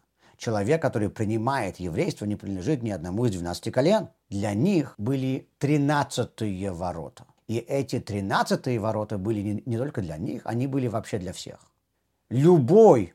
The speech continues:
мог войти через эти тринадцатые ворота, и эти тринадцатые ворота считались принадлежащими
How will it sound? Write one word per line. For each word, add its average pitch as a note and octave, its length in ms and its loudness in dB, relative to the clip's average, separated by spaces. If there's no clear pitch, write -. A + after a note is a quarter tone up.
мог D3 440 4
войти A2 480 -2
через C3 280 -4
эти C#3+ 300 0
тринадцатые A2 760 -2
ворота, D#2+ 640 -4
и G#2+ 300 -4
эти D#3+ 400 2
тринадцатые G#2+ 800 -4
ворота D3 640 2
считались - 600 0
принадлежащими G#2+ 840 -2